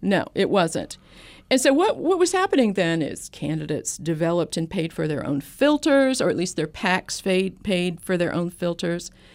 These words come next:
And this is an example of where social media becomes evident as a conversation, not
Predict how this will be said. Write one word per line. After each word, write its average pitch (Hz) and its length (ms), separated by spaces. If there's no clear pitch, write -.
And 233 280
this 339 200
is 571 100
an 440 100
example 240 600
of 185 240
where 220 460
social 220 400
media 185 600
becomes 208 840
evident 190 640
as 175 280
a - 60
conversation, 170 1160
not 170 520